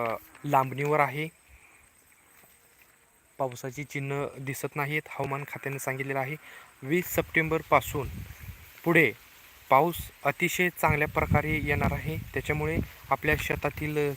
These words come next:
कामे आपण पूर्वनियोजन करून घेणे फार महत्त्वाचे आहे. आता सात ते आठ दिवस का लांबणीवर जाणार आहे, हेही आपण सांगूया.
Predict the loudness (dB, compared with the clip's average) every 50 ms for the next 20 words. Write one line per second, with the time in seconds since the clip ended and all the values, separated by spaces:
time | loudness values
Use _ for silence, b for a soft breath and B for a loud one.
0 | -4 -2 -2 -2 -2 -4 -6 -8 -8 -8 -8 -8 -8 -10 B B B B B B
1 | -12 -10 -8 -6 -6 -4 -4 -4 -6 -6 -8 -8 -8 -10 -10 -10 -8 -4 -2 -2
2 | 0 -2 -2 -4 -4 -4 -6 -6 -4 -2 -2 -2 0 0 -2 -2 0 0 -2 0
3 | 0 0 -2 -2 -2 -6 -8 -8 -12 -18 -20 -20 -20 -20 -20 -20 -20 -20 -20 -20
4 | -18 -14 -14 -12 -12 -12 -14 -14 -16 -16 B B B B B -18 -20 -20 -20 -20
5 | -20 -20 -20 _ -20 -20 -20 -20 _ -20 -20 -20 -20 -20 -20 -20 -20 -20 -20 -20
6 | -20 -20 -4 0 0 2 4 6 6 6 6 4 2 -2 -2 0 0 0 0 2
7 | 2 2 4 6 6 6 4 2 0 -2 -2 -2 -4 -6 0 4 4 6 6 6
8 | 6 4 4 0 -2 -2 0 -2 0 0 0 0 -2 -2 -2 -4 -4 -6 -4 -2
9 | 0 0 0 0 -2 -6 -6 -4 -4 -4 -4 -2 -2 -2 -2 -2